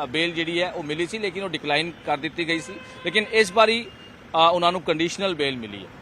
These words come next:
ਹਾਲਾਂਕਿ ਕਿਸ ਤਰ੍ਹਾਂ ਦੀ ਕੰਡੀਸ਼ਨਲ ਬੇਲ ਹੁੰਦੀ ਹੈ, ਕਿਸ ਆਧਾਰ ਤੇ ਜਿਹੜੀ ਹੈ ਉਹਨਾਂ ਨੂੰ ਬੇਲ ਮਿਲੀ ਹੈ, ਸਾਡੇ ਨਾਲ ਐਡਵੋਕੇਟ ਦਿਲਸ਼ੇਰ ਸਿੰਘ ਜੰਡਿਆਲ ਜੀ ਨੇ।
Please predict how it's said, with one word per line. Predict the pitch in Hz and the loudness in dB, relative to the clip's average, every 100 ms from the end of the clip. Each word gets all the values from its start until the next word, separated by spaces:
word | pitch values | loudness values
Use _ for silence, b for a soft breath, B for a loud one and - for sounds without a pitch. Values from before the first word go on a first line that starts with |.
| 139 | 0
ਹਾਲਾਂਕਿ | 180 185 | 0 0
ਕਿਸ | 202 220 214 | -4 -6 -2
ਤਰ੍ਹਾਂ | 208 190 | 0 0
ਦੀ | 196 | 0
ਕੰਡੀਸ਼ਨਲ | 196 160 165 185 180 | -2 -2 -4 -4 -2
ਬੇਲ | 165 175 | 0 0
ਹੁੰਦੀ | 160 160 175 | -2 -4 -2
ਹੈ, | 180 | -2
ਕਿਸ | 185 - | -4 -6
ਆਧਾਰ | 156 135 131 | -2 4 4
ਤੇ | 143 170 | 2 -2
ਜਿਹੜੀ | 160 156 160 | -2 0 0
ਹੈ | 165 B - | 0 B -10
ਉਹਨਾਂ | 151 | -6
ਨੂੰ | 175 | -2
ਬੇਲ | 147 165 | 0 0
ਮਿਲੀ | 165 165 | 2 0
ਹੈ, | |
ਸਾਡੇ | 175 139 151 | 0 0 2
ਨਾਲ | 160 156 | 4 2
ਐਡਵੋਕੇਟ | 131 156 160 165 | 2 -2 -2 -2
ਦਿਲਸ਼ੇਰ | 139 139 139 156 | -2 -4 -2 -2
ਸਿੰਘ | 160 147 | -2 -4
ਜੰਡਿਆਲ | 135 139 151 | -2 0 0
ਜੀ | |
ਨੇ। | 160 | -4